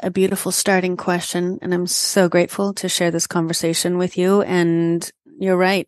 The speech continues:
because it is so timely and so important. And to answer your question, because it's the most important thing to all of us. It's the common denominator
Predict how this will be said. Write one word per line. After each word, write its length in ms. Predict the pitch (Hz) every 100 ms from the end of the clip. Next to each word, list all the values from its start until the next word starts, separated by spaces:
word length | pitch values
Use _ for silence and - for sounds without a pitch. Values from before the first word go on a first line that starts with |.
| -
because 640 | 170 - 165 165 160 - -
it 200 | 175 -
is 440 | 202 202 190 170 -
so 320 | - - 185
timely 720 | 196 214 220 202 156 139 170 -
and 300 | 175 170 170
so 220 | - 170
important. 760 | 180 - 220 - 165 156 - -
And 500 | 208 208 170 170 170 - - - _ _ -
to 100 | 180
answer 240 | 175 -
your 140 | 175
question, 800 | 165 214 233 - 175 160 160 160 - 165
because 800 | 175 170 196 190 180 165 165 - _ -
it's 600 | - 240 185 - - - _ _
the 220 | 190 208
most 300 | 233 247 -
important 680 | 220 196 214 214 208 190 180 _
thing 300 | - - 208
to 160 | 202 -
all 180 | 185 285
of 120 | 240
us. 220 | - -
It's 160 | - -
the 100 | 185
common 420 | - 220 226 208
denominator 840 | 180 165 180 247 208 156 151 160